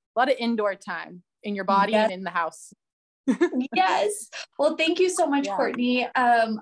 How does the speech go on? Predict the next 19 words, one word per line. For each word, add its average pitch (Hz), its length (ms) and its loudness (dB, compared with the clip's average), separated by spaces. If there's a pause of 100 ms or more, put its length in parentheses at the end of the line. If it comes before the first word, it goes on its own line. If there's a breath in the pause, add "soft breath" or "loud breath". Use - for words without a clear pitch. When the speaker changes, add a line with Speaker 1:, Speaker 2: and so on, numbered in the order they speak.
Speaker 2:
this 233 220 0
has 269 140 -6
been 247 220 -2
such 233 280 -4
an 233 100 -6
honor. 214 520 -2 (100)
And 208 260 -2
again, 208 300 -2
I 208 100 -6
will 220 120 0
have 233 200 -2
all 226 220 0
of 233 60 -8
Courtney's 214 400 -12
information 208 580 -6
linked 208 220 -10
down 214 180 -2
below 233 300 2
so 254 80 -6